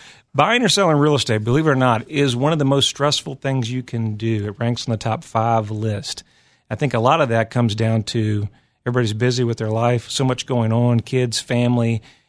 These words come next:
and there's so many moving parts in a real estate transaction. Um, kinda relate this to a story and kinda how we founded Hometown Realty, and hopefully, uh, you can kinda understand this. You know, so the other week we were out there doing a little golf.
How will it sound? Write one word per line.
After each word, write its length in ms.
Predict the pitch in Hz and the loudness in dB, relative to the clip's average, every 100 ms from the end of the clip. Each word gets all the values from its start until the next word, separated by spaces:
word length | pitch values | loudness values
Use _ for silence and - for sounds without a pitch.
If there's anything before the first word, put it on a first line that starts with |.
| _ | _
and 420 | - 110 110 110 104 | 0 2 4 4 2
there's 220 | 110 98 | 0 0
so 180 | 151 156 | 2 2
many 220 | 139 120 | 4 4
moving 540 | 113 120 131 120 113 | 4 2 2 0 -4
parts 380 | - 113 107 - | -4 -4 -4 -6
in 60 | 104 | -6
a 60 | |
real 160 | 107 107 | -4 -6
estate 260 | 98 113 | -6 -8
transaction. 800 | - 110 107 101 101 - - 151 - _ _ _ | -8 -6 -6 -6 -10 -12 -10 -10 -10 _ _ _
Um, 340 | - 104 101 95 - - | -6 -4 -2 -4 -8 -8
kinda 180 | - 139 | 0 2
relate 340 | 123 120 135 120 | 4 2 0 0
this 200 | 123 - | -4 -4
to 440 | 127 117 110 117 - | -4 -4 -4 -8 -10
a 40 | - | -10
story 540 | - 131 127 123 131 | -4 0 2 0 -2
and 180 | 139 113 | -4 -2
kinda 180 | 123 110 | -2 0
how 160 | 123 | 0
we 180 | 117 139 | 2 0
founded 320 | 175 139 123 | 0 2 2
Hometown 380 | 113 117 123 117 | 2 0 0 0
Realty, 360 | 113 120 117 113 | 0 0 0 0
and 120 | 107 | 0
hopefully, 520 | 123 120 123 117 110 - _ _ _ _ | -4 -4 -2 0 -2 -8 _ _ _ _
uh, 200 | 110 101 | -6 -6
you 180 | 98 110 | -2 -4
can 200 | 110 107 | -2 -4
kinda 180 | 110 110 | -2 0
understand 500 | 107 98 - 104 101 | -2 -4 -6 -4 -4
this. 180 | 101 - | -6 -4
You 60 | |
know, 120 | 117 110 | 0 2
so 160 | 143 139 233 180 - - | 0 -4 -12 -20 -18 0
the 100 | 196 | 2
other 120 | 190 | 4
week 240 | 165 160 | 2 2
we 60 | 147 | 4
were 100 | 143 | 4
out 180 | 135 123 | 4 2
there 100 | 131 | 2
doing 160 | 127 | 4
a 40 | 123 | 4
little 140 | 117 | 2
golf. 480 | 107 104 104 - | 0 -4 -6 -12